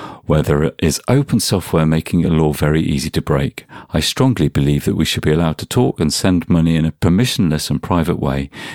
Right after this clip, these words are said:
These rights are naturally enforced when the world was analog. Regular face-to-face conversations and giving someone cash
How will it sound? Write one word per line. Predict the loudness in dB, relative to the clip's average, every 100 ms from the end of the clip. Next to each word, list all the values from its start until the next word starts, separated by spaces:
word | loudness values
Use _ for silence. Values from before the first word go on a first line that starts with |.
| -2
These | -2 0
rights | 0 0 -2
are | 0
naturally | 2 0 -2 0
enforced | 0 0 0 0 0 -4
when | -2 0
the | -2
world | -2 0 2 4 2 0 -6 -18 -18 -4
was | -4 -2
analog. | 0 2 2 0 -4 -12 -18 -18 -4
Regular | 0 2 2
face-to-face | 2 0 0 0 0 0
conversations | 0 0 0 0 0 0 0 0
and | 0
giving | 0 0 0
someone | 0 0 0
cash | 0 0 0